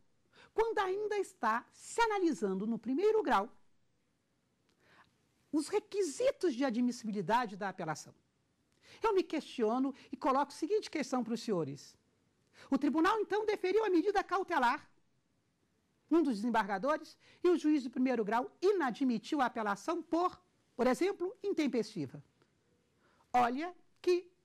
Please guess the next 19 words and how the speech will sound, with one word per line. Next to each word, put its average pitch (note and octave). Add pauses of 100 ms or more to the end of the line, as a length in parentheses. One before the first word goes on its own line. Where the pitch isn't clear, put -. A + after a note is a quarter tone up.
(120)
absurdo. F#4 (840)
Concedeu-se D#4+
no F#4
tribunal A3
uma A3+
medida A3+
cautelar C#4 (240)
por F#4+
um G4
recurso F#4+
intempestivo, G#4
fora F#4+
do C#4
prazo. D3+ (1000)
O -
que -
é A4
mais A#4
grave? G#3+